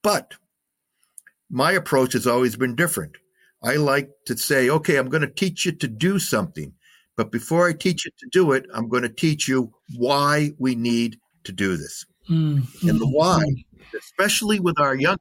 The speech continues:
Speaker 1: people, and you know this, David,
Speaker 2: Mm-hmm.
Speaker 1: it, it, people will say to you, you tell them, "Okay, we're gonna do this." They go, "Well, why do we need that?"
Speaker 2: Mm-hmm.
Speaker 1: That's a big word today. Why? So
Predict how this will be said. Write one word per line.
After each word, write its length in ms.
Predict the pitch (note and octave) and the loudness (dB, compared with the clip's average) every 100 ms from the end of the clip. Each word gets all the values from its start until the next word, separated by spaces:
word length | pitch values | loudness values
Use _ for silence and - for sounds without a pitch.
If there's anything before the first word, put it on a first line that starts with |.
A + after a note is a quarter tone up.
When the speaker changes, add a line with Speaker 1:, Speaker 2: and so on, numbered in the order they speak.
| _ | _
Speaker 1:
people, 400 | A2+ F#2+ D#2+ D2+ _ _ | -2 -2 -4 -10 _ _
and 100 | G2+ | -4
you 100 | D3+ | 0
know 160 | G3 C3 | 2 2
this, 180 | G2+ - | -2 -2
David, 320 | A2 A2+ A#2+ _ _ _ _ - | -2 -2 -6 _ _ _ _ 0
Speaker 2:
Mm-hmm. 440 | E3 D3+ C3+ F#3 - _ _ _ - _ - | 2 2 0 -2 -6 _ _ _ -20 _ -10
Speaker 1:
it, 140 | F3+ | -6
it, 160 | E3+ E3 _ _ | -4 -4 _ _
people 280 | A3+ A3 G#3 | 0 0 -2
will 120 | F#3 | -2
say 240 | D#3+ G3 G3+ | 0 2 2
to 80 | |
you, 260 | E3+ B2+ B2 | 2 2 2
you 100 | C#3+ | -2
tell 140 | - G3 | 0 0
them, 100 | D#3 | 0
"Okay, 160 | F3+ | 0
we're 120 | D#3+ | -2
gonna 140 | D#3+ D#3+ | -2 0
do 100 | D#3+ | 0
this." 160 | C3 A2+ | -2 -2
They 100 | A#2 | 0
go, 260 | G#2+ F#2 _ _ - | 0 -2 _ _ -6
"Well, 160 | B2+ C3 | -2 0
why 180 | D3+ E3+ | 0 0
do 80 | |
we 140 | E3+ D#3+ | 0 2
need 180 | E3 D#3 | 2 0
that?" 220 | F3+ D#3+ | -2 2
Speaker 2:
Mm-hmm. 420 | D#3 D3 C#3 B2+ | 2 4 4 4
Speaker 1:
That's 160 | D#3 C#3+ | 2 0
a 40 | |
big 120 | - D#3 | -8 -4
word 200 | G#3 G#3+ - | 0 0 -2
today. 160 | F#3 D#3 | -12 -10
Why? 400 | C#4+ F#3+ A#3 - - _ - _ _ _ _ _ - | -8 -6 -6 -8 -14 _ -20 _ _ _ _ _ -8
So 440 | C3+ C3+ B2 - | 0 2 0 -4